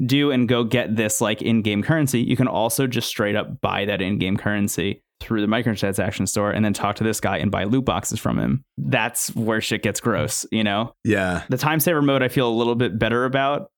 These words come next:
Speaker 1: in that regard, but at the same time, like
Speaker 2: Well, it sounds like in this game you could ignore the time saver mode, like you said. Like,
Speaker 1: Yes.
Speaker 2: it doesn't, it doesn't, it's not designed in a way that you're gonna get, like, set up to have to use it.
Speaker 1: Yeah, and you could ignore the loot box guy if you wanted to,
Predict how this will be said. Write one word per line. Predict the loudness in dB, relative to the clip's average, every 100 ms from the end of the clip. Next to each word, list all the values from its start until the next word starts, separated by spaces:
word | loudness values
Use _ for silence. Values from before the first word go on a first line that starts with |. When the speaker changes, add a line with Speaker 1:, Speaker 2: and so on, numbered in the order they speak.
| _
Speaker 1:
in | -2 0
that | 0 0
regard, | 0 2 0 0
but | 0 0
at | 0
the | -2
same | 0 0
time, | 0 -2 -2 -2
like | -2 -4 -6 0
Speaker 2:
Well, | 2
it | 2
sounds | 2 2
like | 0 2
in | 0 2
this | 2 2
game | 2 2 2 2
you | 2
could | 2 2
ignore | 2 2 2 4 2 2
the | 0
time | -2 -2
saver | 0 -2 -2
mode, | -2 -2 -6 -6
like | -4
you | 0
said. | 0 0 0 0
Like, |
Speaker 1:
Yes. | 0 2
Speaker 2:
it |
doesn't, | 2 0 -2
it | -2 2
doesn't, | 2 2 0 -2 -6 _ _ _ _ -4
it's | 0 2
not | 2 2 2
designed | 2 4 2 2 2
in | 2
a | 2
way | 2 4 2
that | 0
you're | 0
gonna | 0 0 0
get, | -2 -2
like, | -2
set | 0 2 2
up | 0 -2 -4
to | 0 2 2 2 0 -2 -4 -8 -10
have | -4 -2 -2
to | -2 -2
use | -2 -2 -4
it. | -8 -10
Speaker 1:
Yeah, | -6 -2 -2
and | 2 4
you | 4
could | 4 4
ignore | 4 4 4 2
the | 2
loot | 4 4
box | 2 0 0
guy | 0 2
if | 2
you | 2
wanted | 2 2 2
to, | 2 2